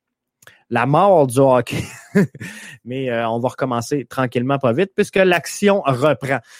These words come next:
Mais pour notre rendez-vous, il reste gratuit trente minutes minimum par jour, du lundi au vendredi,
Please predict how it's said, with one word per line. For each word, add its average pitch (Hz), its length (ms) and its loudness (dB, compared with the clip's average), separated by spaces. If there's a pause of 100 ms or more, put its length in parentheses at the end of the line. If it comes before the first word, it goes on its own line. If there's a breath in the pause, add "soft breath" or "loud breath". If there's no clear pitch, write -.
(140 loud breath)
Mais 202 320 2 (160)
pour 247 180 4
notre 220 220 -2
rendez-vous, 180 600 -2
il 180 280 0
reste 220 460 -2
gratuit 160 1000 -4 (1400)
trente 233 500 0
minutes 196 460 -2 (240)
minimum 190 680 0
par 165 260 -6
jour, 160 420 -8
du 139 180 -10
lundi 208 420 -2
au 226 120 -2
vendredi, 160 800 -4